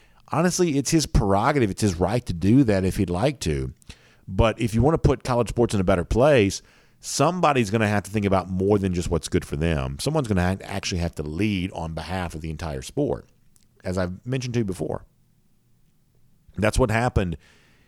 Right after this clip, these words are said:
in the summer of twenty twenty that allowed us to have a season when the natural gravitational pull was heading towards cancellation. Somebody stepped up and said, "No, we can do this."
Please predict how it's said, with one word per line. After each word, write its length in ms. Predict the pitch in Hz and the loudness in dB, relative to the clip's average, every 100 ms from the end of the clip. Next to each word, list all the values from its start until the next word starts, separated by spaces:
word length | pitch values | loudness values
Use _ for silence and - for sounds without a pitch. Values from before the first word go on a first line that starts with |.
| _ _ | _ _
in 360 | 113 110 107 101 | 0 4 4 2
the 120 | 92 | 0
summer 360 | - 131 117 101 | 0 0 2 0
of 140 | 87 | 0
twenty 240 | - 104 90 | 0 0 0
twenty 240 | 104 113 | 0 0
that 100 | 90 | 0
allowed 240 | 85 90 | 0 0
us 140 | 92 - | 0 -2
to 80 | 90 | -4
have 280 | 95 117 | -2 0
a 120 | 113 85 | 2 0
season 560 | - 76 76 95 98 | -2 -4 -2 -2 -2
when 220 | 87 87 | -2 0
the 100 | 80 | -2
natural 480 | 80 87 98 - 87 | -2 -2 -4 -4 -6
gravitational 800 | 85 92 92 82 92 95 87 67 - | -4 -2 -2 -4 -6 -6 -6 -10 -2
pull 380 | 123 143 113 90 | 0 2 2 0
was 100 | 101 | 0
heading 220 | 82 92 | -2 -4
towards 240 | 85 85 - | -4 -6 -6
cancellation. 600 | 80 73 92 165 - - | -8 -6 -2 -2 -2 -8
Somebody 200 | 95 78 | -12 -10
stepped 340 | - 76 - | -8 -10 -10
up 80 | 76 | -12
and 80 | 73 | -10
said, 240 | 80 85 | -8 -6
"No, 160 | 101 107 | -4 -2
we 140 | 131 | -4
can 140 | 147 | -4
do 140 | 147 - | -2 -2
this." 380 | - 50 - | -4 -12 -16